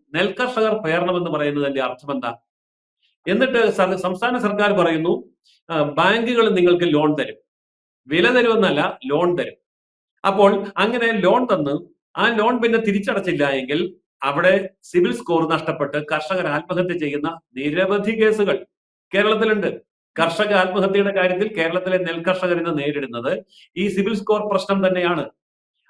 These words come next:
അപ്പോൾ വായ്പ കിട്ടാനില്ല, ചികിത്സ മുടങ്ങുന്നു, കുട്ടികളുടെ പഠനം മുടങ്ങുന്നു, വീട് പണി മുടങ്ങുന്നു,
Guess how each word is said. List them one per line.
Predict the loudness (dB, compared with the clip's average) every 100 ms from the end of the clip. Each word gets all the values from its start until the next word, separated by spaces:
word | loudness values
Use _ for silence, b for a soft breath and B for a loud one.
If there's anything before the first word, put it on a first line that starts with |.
| _ -2
അപ്പോൾ | 4 4 4 0 -10 -4
വായ്പ | 0 2 2
കിട്ടാനില്ല, | 0 2 2 2 0 0 -2 -6 _ -6
ചികിത്സ | 0 2 2
മുടങ്ങുന്നു, | 2 0 0 0
കുട്ടികളുടെ | 0 -2 -2 -2 0
പഠനം | -2 -2 -2
മുടങ്ങുന്നു, | 0 0 0 -2
വീട് | -2 -2 0
പണി | 2 2
മുടങ്ങുന്നു, | 2 0 -2 -2 -4 -6